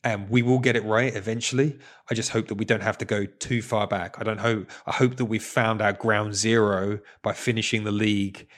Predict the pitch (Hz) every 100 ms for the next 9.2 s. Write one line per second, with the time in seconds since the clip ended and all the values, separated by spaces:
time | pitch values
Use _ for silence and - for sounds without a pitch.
0 | _ - 117 107 101 101 98 98 - 143
1 | 123 - 123 123 143 120 117 113 113 127
2 | 110 104 - 117 104 117 113 - - 101
3 | 101 104 95 87 - _ _ _ _ -
4 | 113 113 104 - 123 110 104 - - -
5 | - 123 101 - - 107 104 107 107 104
6 | 107 104 101 - 110 - 101 95 104 104
7 | 98 101 98 98 95 104 98 98 98 -
8 | - - 113 - 117 107 - - 110 113
9 | 139